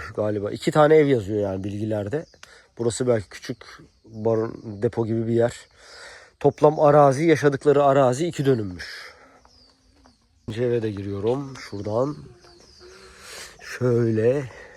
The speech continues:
biraz hafif eğilerek. Birinci oda böyle.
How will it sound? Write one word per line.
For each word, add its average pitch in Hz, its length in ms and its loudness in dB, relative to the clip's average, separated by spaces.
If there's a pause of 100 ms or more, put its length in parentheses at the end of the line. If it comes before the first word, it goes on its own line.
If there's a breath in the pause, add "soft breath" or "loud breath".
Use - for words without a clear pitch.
(160 loud breath)
biraz 110 200 -6
hafif 110 300 -6
eğilerek. 113 720 -2 (2500 loud breath)
Birinci 127 340 -2
oda 107 260 -2
böyle. 120 420 -2